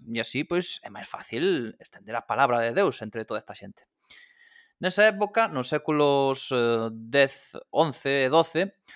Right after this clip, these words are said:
o Rus de Kiev era un estado bastante grandiño, con certa potencia, prestixio, pero cun problema bastante importante, que eran as loitas dinásticas entre os diferentes vástagos da dinastía gobernante. De feito, o reino estaba moi descentralizado e cada ter-, territorio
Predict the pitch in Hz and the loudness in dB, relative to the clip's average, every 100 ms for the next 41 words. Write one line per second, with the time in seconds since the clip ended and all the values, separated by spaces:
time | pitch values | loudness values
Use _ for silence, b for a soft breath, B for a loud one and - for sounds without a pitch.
0 | B B 127 180 180 190 208 - 143 170 | B B 0 2 2 0 -4 2 4 4
1 | - 156 185 208 131 - 113 139 127 123 | 4 -4 -4 -4 -8 -2 -2 0 -2 -4
2 | - 147 123 104 135 107 110 - 107 113 | -2 0 0 0 -2 -2 -8 -14 -14 -12
3 | - 113 - 196 196 220 214 120 - 175 | -10 -8 -2 0 2 0 0 -4 -2 0
4 | 226 226 123 135 160 143 127 156 131 135 | 0 0 -2 -2 -2 4 6 6 4 0
5 | 131 123 113 - 107 - - 113 123 - | -4 -4 -4 -6 -12 -12 -6 0 0 0
6 | 123 127 113 113 135 135 127 139 147 - | -4 -4 -4 0 4 4 4 2 0 0
7 | 156 175 185 - 127 - - 127 123 120 | 0 2 2 -2 -8 -6 -4 -2 -4 -6
8 | 113 113 120 120 131 127 - 131 156 175 | -4 -2 -2 4 4 4 2 2 2 0
9 | 117 113 107 - 123 123 120 117 117 117 | -4 -6 -10 -8 -2 -2 -2 -4 -4 -4
10 | 123 113 - _ _ _ _ _ _ _ | -4 -6 -14 _ _ _ _ _ _ _
11 | _ _ _ - 127 175 185 202 151 139 | _ _ _ -10 -4 0 2 2 2 2
12 | 185 135 - 135 160 131 123 160 151 127 | 0 -2 2 4 4 2 -2 0 0 -2
13 | 123 123 131 185 185 196 123 117 - 131 | -4 -4 0 2 2 0 -2 -4 -4 -2
14 | 151 147 - 147 165 202 185 202 | -2 -4 -6 -6 0 2 4 2